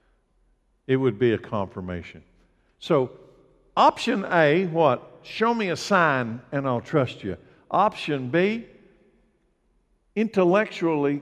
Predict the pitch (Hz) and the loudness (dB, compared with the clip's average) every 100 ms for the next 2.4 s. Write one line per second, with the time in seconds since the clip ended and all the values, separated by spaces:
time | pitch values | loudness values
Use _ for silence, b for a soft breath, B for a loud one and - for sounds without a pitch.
0 | - 156 165 185 185 185 165 139 - 143 | -8 -6 -4 -4 -4 -4 -6 -6 -10 -10
1 | 131 135 135 127 127 127 120 117 - 110 | -6 -6 -6 -8 -10 -6 -4 -4 -4 -2
2 | 110 110 104 87 | 0 0 0 -2